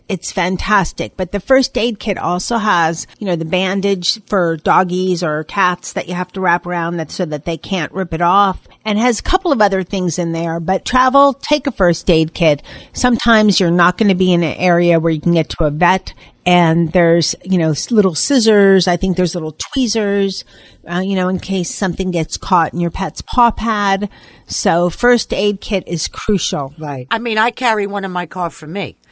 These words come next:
Speaker 2: And when I've traveled, even when I've been to Europe, I always had a first aid kit. You know, not anything major, but certainly,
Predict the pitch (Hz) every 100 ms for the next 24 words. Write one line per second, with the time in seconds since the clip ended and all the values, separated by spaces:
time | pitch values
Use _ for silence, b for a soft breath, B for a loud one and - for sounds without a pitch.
0 | b b - 165 170 170 165 160 156 -
1 | 240 214 208 175 139 139 _ b - 196
2 | 185 180 175 160 139 175 185 196 170 190
3 | 185 123 123 _ 151 160 175 185 190 185
4 | 170 160 131 - 151 135 147 135 135 127
5 | 90 _ _ - 180 143 143 - - 95
6 | 190 220 277 240 214 202 180 175 180 170
7 | 156 143 107 - B B B - 156 -
8 | 202 170 170 165 156 151